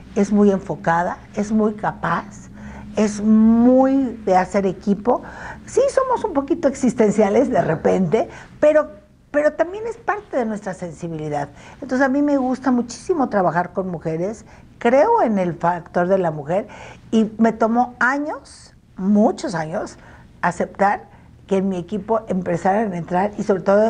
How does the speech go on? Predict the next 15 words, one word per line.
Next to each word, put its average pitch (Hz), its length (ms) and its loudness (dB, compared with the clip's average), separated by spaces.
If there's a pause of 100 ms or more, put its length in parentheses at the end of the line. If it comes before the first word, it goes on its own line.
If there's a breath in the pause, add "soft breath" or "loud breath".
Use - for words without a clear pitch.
en, 180 400 -2
en 170 100 -8
posiciones 180 400 0
importantes, 180 580 -2 (440 loud breath)
hombres. - 520 -4 (440 loud breath)
Entonces, 294 480 0
al 233 220 0
final 247 420 -6
del 277 180 -4
día, 247 400 2
hoy 202 260 4
somos 208 440 -2
un 214 160 2
equipo 196 400 0
equilibrado, 226 840 0